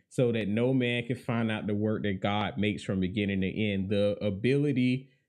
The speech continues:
to self-reflect, to understand who you are, to understand where you're at in your life, to understand where you're going. And then,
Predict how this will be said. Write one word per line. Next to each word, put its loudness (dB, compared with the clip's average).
to 0
self-reflect, -2
to -2
understand 0
who 4
you 2
are, 0
to -4
understand 0
where 2
you're 2
at 2
in 0
your 0
life, -2
to -4
understand 0
where 2
you're 0
going. 0
And 4
then, 2